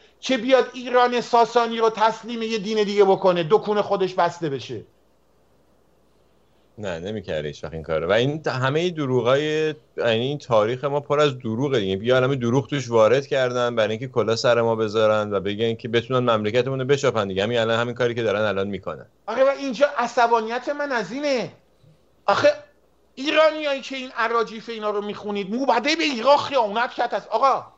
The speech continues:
Speaker 1: اصلاً موبدا بد. اصلاً هر چی می‌خواین. بازم می‌گم، یه بار از خودتون، یه بار از اون یاوه‌گویی که اینا تو تلویزیون‌های لس آنجلسی بهتون میگه نپرسیدی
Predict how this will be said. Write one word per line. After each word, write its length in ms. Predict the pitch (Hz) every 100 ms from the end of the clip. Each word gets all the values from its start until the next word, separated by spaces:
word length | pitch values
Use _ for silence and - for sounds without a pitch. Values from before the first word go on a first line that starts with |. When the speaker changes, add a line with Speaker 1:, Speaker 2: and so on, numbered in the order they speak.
| _ _
Speaker 1:
اصلاً 220 | 208 254 285
موبدا 360 | 262 202 208
بد. 420 | 190 175 151 - _ _
اصلاً 280 | 185 240 240 - _ -
هر 140 | 214
چی 180 | 233 240
می‌خواین. 280 | 196 - 110 - _ _ _ _
بازم 320 | - 233 269 277
می‌گم، 260 | 262 226
یه 140 | 202 254
بار 140 | 262
از 160 | 233 -
خودتون، 360 | 226 254 254
یه 100 | 240
بار 140 | 262 226
از 160 | 196
اون 200 | 233 247 -
یاوه‌گویی 680 | 156 202 190 180 165 185 233
که 120 | -
اینا 140 | 220 196
تو 100 | 185
تلویزیون‌های 580 | 185 175 170 170 170
لس 240 | 165 165 180
آنجلسی 500 | 160 156 160 160 156
بهتون 300 | 151 - 151
میگه 460 | 147 196 190 123 - _ _ _ -
نپرسیدی 840 | 196 220 262 240 208 170 175